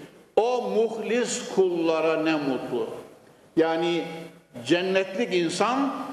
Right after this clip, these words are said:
ihlas sahibi olacakmış Müslümanlar.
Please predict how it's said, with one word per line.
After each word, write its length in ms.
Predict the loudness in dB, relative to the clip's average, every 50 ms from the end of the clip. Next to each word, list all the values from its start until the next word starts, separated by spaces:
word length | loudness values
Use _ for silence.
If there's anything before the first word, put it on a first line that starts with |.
| -12 -12 -14 -2 0
ihlas 720 | 0 0 0 -2 -4 -2 0 0 0 0 -2 -6 -6 -4
sahibi 480 | -2 0 0 0 0 0 -2 0 0 0
olacakmış 580 | 0 0 -2 -2 -2 -4 -6 -6 -8 -10 -12 -14 -12 -12
Müslümanlar. 540 | -12 -6 -4 -4 -2 -2 -2 -2 -2 -4